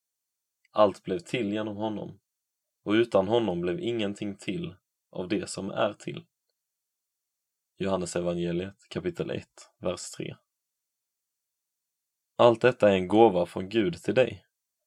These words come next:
och kan hjälpa dig att hela tiden påminnas om vem Jesus är och vad han har gjort. Det kan påminna dig om att Jesus, efter att ha visat sin gudomlighet, valde att gå ner i sin mänsklighet igen.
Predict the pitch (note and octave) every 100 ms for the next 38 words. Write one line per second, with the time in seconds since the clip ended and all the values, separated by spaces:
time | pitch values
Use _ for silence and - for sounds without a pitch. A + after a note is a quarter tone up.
0 | _ - G#2+ B2 A#2+ C#3 D#3 - B2 G#2
1 | E2+ E2 - C3 C3 A#2+ - A#2 F2+ F2
2 | G#2+ G#2 F2 E2+ F#2 - - F#2 F2+ F2
3 | F2+ G2+ G#2 - - - G#2 - - _
4 | - F#2+ F#2+ G#2 F2+ G2 A#2+ - _ _
5 | _ _ _ _ _ _ _ _ _ _
6 | _ _ _ - F#2+ G#2 G2 A2+ G#2+ F#2
7 | F#2 F2+ F2+ F2 F#2+ G#2+ - F2 - -
8 | - A#2 - - F2+ F#2+ - F#2 G#2+ A#2+
9 | E2+ E2+ F2+ F2+ G#2 B2 A2 F2 E2+ G#2+
10 | _ _ _ - G#2+ C3 A#2 F#2 - G#2+
11 | A#2+ F2+ F2+ - F2+ G2 G2+ C3 D3+ -
12 | F2+ - C3 E3